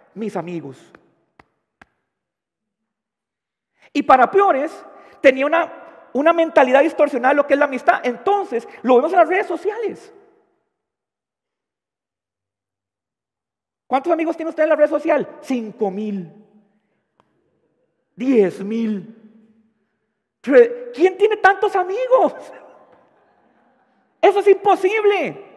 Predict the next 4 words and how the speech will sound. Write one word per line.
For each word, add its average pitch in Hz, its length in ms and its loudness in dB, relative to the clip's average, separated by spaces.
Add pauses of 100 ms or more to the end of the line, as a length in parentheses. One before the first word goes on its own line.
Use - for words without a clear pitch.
(420)
Pero 320 360 6
una, 415 500 4
una, 370 240 0 (500)
una 339 420 -2